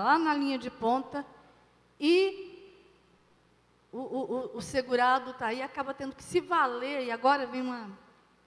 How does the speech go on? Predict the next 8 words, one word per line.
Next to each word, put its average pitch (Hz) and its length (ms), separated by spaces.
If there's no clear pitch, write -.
uma 202 120
chuva 269 360
de 226 80
ações 214 540
aí, 226 340
p-, 226 100
pela, 220 360
pelo, 208 460